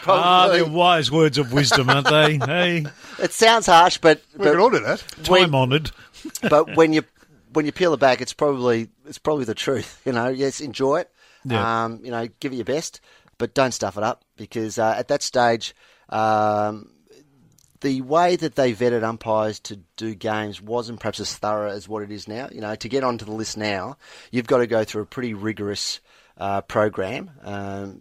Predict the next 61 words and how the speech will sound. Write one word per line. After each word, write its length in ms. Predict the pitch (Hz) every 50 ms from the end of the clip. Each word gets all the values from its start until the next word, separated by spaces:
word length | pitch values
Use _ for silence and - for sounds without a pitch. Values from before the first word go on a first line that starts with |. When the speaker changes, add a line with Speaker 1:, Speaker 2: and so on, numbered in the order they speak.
| - -
Speaker 2:
to 80 | -
ensure 340 | 113 101 - - 113 107 104
that 220 | 107 104 101 - _ -
when 160 | 123 117 107
you're 100 | 107 107
there, 220 | 101 127 131 123 117
you're 240 | 110 95 107 110
not 220 | 113 113 107 _ -
there 280 | 110 104 104 104 98 - _ _ _ _ _ _ _ _ _
for 220 | - - 101 95
just 240 | 87 107 98 - _ _ _ -
a 60 | -
short 260 | - - 104 95 -
while. 280 | 95 95 92 90 - _ _ _ - 117
Speaker 1:
Okay. 240 | 113 117 117 113
Speaker 2:
Um, 220 | 104 104 104 104 -
back 340 | - - - 147 151 - 135
in 80 | 120
those 240 | 117 113 117 117 -
days, 380 | - 110 104 104 104 104 - _ _ _ _ _ _ _ _ _ _
y-, 80 | 113 - 135
you 80 | 131
didn't 240 | - 135 147 147 131
want 160 | 127 127 127
to 40 | 120
be 100 | 110 117
the 80 | 104 107
new 140 | 107 110 107
president 460 | - - - 117 107 98 107 107 107
of 120 | 92 92 90
the 60 | 101
one 200 | 95 101 101 98 98
game 260 | 90 95 92 92 95
club. 220 | - - 92 87 - _ _ - - - - - - - - - - 123
Speaker 3:
Right. 320 | 127 120 110 120 143 117
Speaker 1:
<laughs> 300 | - - 160 139 110 101 - - - - - - - - -
Fair 200 | 170 160 131 - _ -
enough. 580 | 151 139 135 - - - - - - - -
Is 140 | 226 208 165
there 80 | 214 208
a 40 | 180
pecking 360 | 156 214 214 196 202 190 175
order? 180 | 185 196 214 247
Was 160 | 208 165 -
there 120 | 170 170
a 20 | 147
pecking 300 | - 175 165 143 165 160
order 240 | 160 160 151 156 147
on 80 | 143 143
that 160 | 147 139 117
day? 180 | 147 147 160
Were 100 | 160 151 151
you 180 | 147 151 147
clearly 400 | 120 - - 147 147 147 139 139 127
the 120 | 123 127
third 340 | - - 135 135 131 127 127
umpire 480 | 120 123 123 - 127 131 123 123 123 123
on 80 | 123 120
that 200 | 127 123 113 110
day, 220 | 123 127 151 165
or? 400 | 156 127 120 117 117 113 113